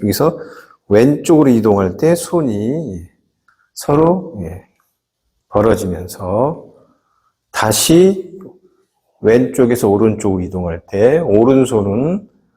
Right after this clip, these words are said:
반선으로 돌려서 주먹으로 바뀌고 왼손은 걷어막듯이 하시면 됩니다. 자, 이 상태에서 하나,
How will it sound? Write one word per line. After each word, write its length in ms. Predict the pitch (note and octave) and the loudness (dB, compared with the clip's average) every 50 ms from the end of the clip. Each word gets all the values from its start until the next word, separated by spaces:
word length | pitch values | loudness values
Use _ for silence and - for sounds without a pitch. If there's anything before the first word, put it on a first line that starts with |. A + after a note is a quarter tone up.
| _ _ _ _ _ - - | _ _ _ _ _ -16 -10
반선으로 600 | - G2 F#2+ A2 A2+ A#2 B2+ A#2+ A#2 A2 G2+ G2 | -4 -2 0 0 2 2 2 2 4 4 2 0
돌려서 580 | F2+ - F2+ F2 E2+ E2+ F2 - - D3 D#3+ D3+ | -2 -2 -6 -4 -4 -6 -6 -2 0 0 0 0
주먹으로 460 | - - G2 F#2+ F2+ E2+ F2 E2+ D2+ | -4 -6 -4 -4 -4 -4 -4 -8 -10
바뀌고 760 | D#2+ E2 - _ _ - F2 F#2+ G#2+ B2+ D3+ E3+ - - - - - _ _ _ _ _ | -12 -14 -14 _ _ -14 -6 0 2 2 2 2 0 -4 -12 -18 -20 _ _ _ _ _
왼손은 840 | - F#2+ F#2+ G2+ G#2 G2+ G2+ G2+ F#2+ G2 G#2+ B2+ D3 E3+ F3+ F3 - | -4 -2 -2 -2 -2 -2 -2 -2 0 0 0 0 0 -2 -4 -4 -4
걷어막듯이 720 | - - G2 - F#2 E2+ E2 - - _ - E2+ - - F2 | -4 -4 -2 -2 -2 -4 -4 -6 -10 _ -16 -16 -16 -16 -14
하시면 260 | E2+ - - _ _ | -16 -18 -18 _ _
됩니다. 180 | _ _ _ _ _ _ _ _ _ | _ _ _ _ _ _ _ _ _
자, 140 | _ - F#2 | _ -8 -6
이 40 | F#2 | -4
상태에서 880 | - G#2+ G#2 G2 G2+ - - E2+ - - - A#2+ D3 F3+ - - - - - _ _ _ _ _ _ _ _ _ - - - - _ _ _ _ _ _ _ _ _ _ _ _ _ _ _ _ _ _ _ _ _ _ _ _ _ - _ _ _ _ _ _ _ _ _ _ _ _ | -2 0 0 0 -2 -4 -10 -10 -8 -4 0 0 0 0 -2 -8 -18 -20 -20 _ _ _ _ _ _ _ _ _ -20 -20 -20 -20 _ _ _ _ _ _ _ _ _ _ _ _ _ _ _ _ _ _ _ _ _ _ _ _ _ -20 _ _ _ _ _ _ _ _ _ _ _ _
하나, 640 | - - B2 C3 C#3+ D3 D#3 D#3+ E3+ E3+ - - | -6 -4 -2 0 0 0 0 -2 -4 -8 -14 -20